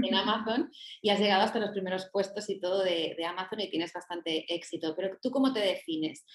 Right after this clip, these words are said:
Speaker 1: ¿Como escritora erótica o hay algún otro término en el cual encajas más?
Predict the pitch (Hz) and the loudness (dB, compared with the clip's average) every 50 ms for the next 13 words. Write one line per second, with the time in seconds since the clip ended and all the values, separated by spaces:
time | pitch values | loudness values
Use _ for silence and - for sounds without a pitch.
0 | - - - - 208 202 202 202 208 208 214 208 247 262 254 - - 214 220 240 | -20 -14 -8 -4 -2 0 0 0 -2 -2 -2 0 2 2 2 0 0 0 2 2
1 | 277 269 - 320 - - 370 415 480 - - - _ - - 202 220 226 233 233 | 2 2 2 0 0 2 0 0 0 -2 -8 -18 _ 0 2 4 4 6 4 4
2 | 233 233 233 226 226 226 220 220 220 214 208 214 220 214 214 214 214 214 208 208 | 2 2 0 2 2 0 0 0 0 -2 0 0 0 0 0 0 -2 -4 -4 -4
3 | 208 208 202 196 196 - - 208 196 202 202 202 190 180 - 196 180 - - 320 | -2 -2 -2 -2 -4 -2 0 0 0 0 0 -2 -4 -4 -4 -6 -6 -6 -8 -10
4 | - - - - - - | -10 -10 -14 -20 -20 -20